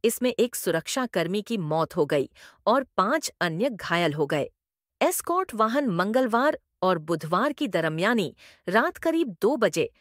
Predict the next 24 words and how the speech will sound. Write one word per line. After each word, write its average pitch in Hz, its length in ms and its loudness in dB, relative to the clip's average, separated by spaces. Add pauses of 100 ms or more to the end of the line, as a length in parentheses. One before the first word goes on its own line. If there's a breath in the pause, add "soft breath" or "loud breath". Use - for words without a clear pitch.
(160)
चंपाई 175 440 0
सोरेन 175 420 0
को 247 160 0
उनके 240 280 0
गांव 190 340 0
छोड़कर 220 540 0
लौट 160 400 0
रहा 165 200 0
था। 156 240 -2 (400)
सरायकेला 233 720 2
खरसावां 190 640 0
जिले 185 320 0
के 240 160 0
जिलिंगगोड़ा 240 800 0
में 269 180 0 (160)
पूर्व 320 320 0
मुख्यमंत्री 196 720 -2 (100)
चंपाई 196 560 -2
सोरेन 190 440 0
को 214 160 2
ड्रॉप 196 360 -2
करने 175 340 -2
के 160 120 0
बाद 147 380 0